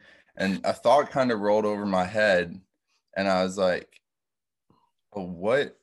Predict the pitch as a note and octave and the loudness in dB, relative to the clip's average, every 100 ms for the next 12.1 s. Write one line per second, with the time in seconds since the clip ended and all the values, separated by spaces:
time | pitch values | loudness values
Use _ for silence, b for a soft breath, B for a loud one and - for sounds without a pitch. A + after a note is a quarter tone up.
0 | - B2 B2+ E3 A2 E2+ F#2 F2+ E2 D#2+ | -10 -10 -4 0 0 -2 -8 -8 -8 -10
1 | E2+ - _ G#2 A#2 - G2+ A#2 - D#3+ | -10 -12 _ -4 -4 -4 -4 -6 -6 -6
2 | D3+ A#2+ G#2 G#2+ G2 F#2+ - G#2+ G2 F#2 | -4 -4 -4 -2 0 -2 -2 -6 -4 -2
3 | F2+ F2 F2+ G2 F2+ - G2 F#2+ F#2+ F#2+ | -2 -4 -4 -6 -6 -10 -10 -8 -6 -4
4 | F#2 A#2+ A#2 G#2+ G#2 G2+ B B B C3 | -6 -8 -4 -2 -2 -4 B B B -2
5 | D3+ E3+ A2+ G#2 G2+ - G2 F2+ F#2 F2+ | -2 -2 -2 0 -2 -4 -6 -4 -4 -6
6 | - - - _ _ _ _ _ G#2 G#2+ | -10 -18 -20 _ _ _ _ _ -2 -2
7 | F#2 G#2 F#2 G2 F#2+ - F#2 F2+ F#2 F2+ | -2 -8 -2 -2 -2 -4 -8 -8 -4 -4
8 | - A2 A#2 A#2 B2+ B2+ E3 C#3+ A2 G2+ | -2 -4 -4 -4 -4 -6 -6 -4 -4 -4
9 | G#2 F#2 - G2 G2 F2+ F#2 _ - F#2 | -4 -4 -6 -6 -4 -6 -8 _ -8 -4
10 | F#2 E2 D#2+ D#2 - - - E2 C#2+ - | -4 -4 -10 -14 -16 -16 -16 -16 -14 -16
11 | _ _ - E2+ E2+ - - - F#2+ G2 | _ _ -14 -14 -8 -6 -6 -6 -4 -4
12 | F2+ | -4